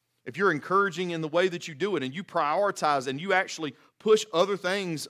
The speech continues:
outside of your schedule to be able to make sure that you're together as a family in, in, in certain environments, then, then they're gonna look at that and go, "You know what? Family is important. This is huge."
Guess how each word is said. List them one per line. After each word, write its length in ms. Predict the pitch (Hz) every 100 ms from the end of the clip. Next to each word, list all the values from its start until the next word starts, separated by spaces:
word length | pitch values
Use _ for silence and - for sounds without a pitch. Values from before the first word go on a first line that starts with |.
| -
outside 580 | 143 190 - - 170 170
of 100 | 151
your 100 | 156
schedule 540 | - 185 190 139 123 - _
to 80 | -
be 80 | 156
able 100 | 151
to 60 | 139
make 280 | 147 202
sure 160 | - 185
that 180 | 160 139
you're 80 | 185
together 540 | - 127 151 175 185
as 120 | 156
a 60 | 135
family 420 | 175 180 170 143
in, 160 | 127 123
in, 180 | 135 123 -
in 120 | 131
certain 280 | - 190 175
environments, 500 | 151 185 190 131 - _ _
then, 260 | 151 160 160
then 160 | 147 151
they're 140 | 165
gonna 180 | 185 175
look 240 | 165 208 190
at 160 | -
that 220 | 143 165
and 100 | 151
go, 100 | 135
"You 140 | 135 139
know 80 | 147
what? 260 | 190 196 _ _
Family 640 | - 139 156 180 202 208 -
is 480 | 127 160 170 - -
important. 580 | 160 170 160 233 - 123 _ _ _ _ _
This 200 | 135 147
is 100 | 196
huge." 640 | - 185 247 214 - -